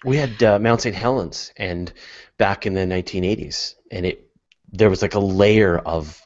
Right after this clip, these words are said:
of dust, like snow, on everything,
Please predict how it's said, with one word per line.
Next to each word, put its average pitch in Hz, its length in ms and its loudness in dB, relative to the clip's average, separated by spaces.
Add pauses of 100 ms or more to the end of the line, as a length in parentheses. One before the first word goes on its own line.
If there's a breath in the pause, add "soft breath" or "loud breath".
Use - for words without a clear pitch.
(120)
of 80 320 -8
dust, 95 340 0
like 87 180 -4
snow, 92 800 -2 (340 soft breath)
on 95 280 -4
everything, 87 580 -2